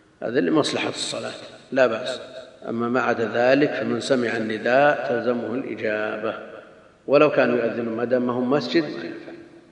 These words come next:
إذا كان ما هو مسجد ما ينفع. مثل ما قلنا في الطلاب وأنه يخشى عليهم أن يضيعوا الصلاة،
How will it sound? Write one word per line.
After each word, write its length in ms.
إذا 80
كان 160
ما 120
هو 80
مسجد 420
ما 100
ينفع. 280
مثل 320
ما 160
قلنا 640
في 320
الطلاب 680
وأنه 380
يخشى 280
عليهم 420
أن 200
يضيعوا 400
الصلاة، 760